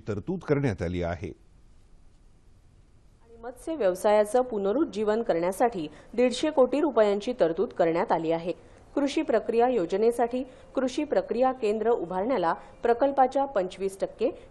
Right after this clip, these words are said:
Speaker 2: किंवा जास्तीत जास्त पन्नास लाख रुपये एवढी मदत दिली जाईल.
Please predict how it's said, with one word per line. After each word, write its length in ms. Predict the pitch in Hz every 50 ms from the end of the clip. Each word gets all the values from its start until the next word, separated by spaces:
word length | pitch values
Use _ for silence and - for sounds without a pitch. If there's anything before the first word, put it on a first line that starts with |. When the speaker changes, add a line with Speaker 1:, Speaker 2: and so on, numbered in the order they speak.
| - -
Speaker 2:
किंवा 240 | 262 254 277 285 277 233
जास्तीत 360 | 214 190 196 196 - 262 247 202
जास्त 300 | 240 233 247 247 - -
पन्नास 540 | 294 285 - 190 180 185 202 233 294 - - -
लाख 280 | 202 190 214 - - 220
रुपये 340 | 208 196 - 233 180 156 151 - - - - -
एवढी 260 | 226 233 226 269 349
मदत 300 | 302 196 170 185 208 226 202
दिली 200 | 196 175 160 156
जाईल. 280 | 151 160 151 151 147